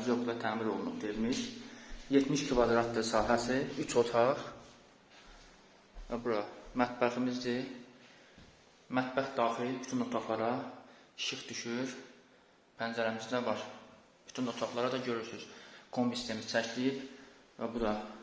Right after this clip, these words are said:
qaz xəttidir. Qazı, suyu, işığı, hər bir şeyi daimidir. Sanuzelimiz də tam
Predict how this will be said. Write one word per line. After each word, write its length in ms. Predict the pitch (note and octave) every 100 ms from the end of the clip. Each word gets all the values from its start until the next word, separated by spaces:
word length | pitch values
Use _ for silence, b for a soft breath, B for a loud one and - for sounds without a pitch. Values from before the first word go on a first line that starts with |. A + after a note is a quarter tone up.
| B B B B B - -
qaz 160 | A2+ -
xəttidir. 500 | A#2+ A2+ B2+ A#2+ B2 C3+ - B B B B B
Qazı, 320 | A#2+ A#2+ B2
suyu, 240 | A#2 A#2+ A2+
işığı, 160 | - A2+ A#2
hər 160 | B2
bir 120 | A#2+ A#2+
şeyi 220 | A#2+ B2
daimidir. 480 | A2+ G#2+ A2 G#2+ - - - - - - - - - - - - - - - - - - - - - - - - - - - - - - - - - - - - - - -
Sanuzelimiz 560 | A2 A2+ A#2 A2+ A2 G#2
də 60 | -
tam 160 | A2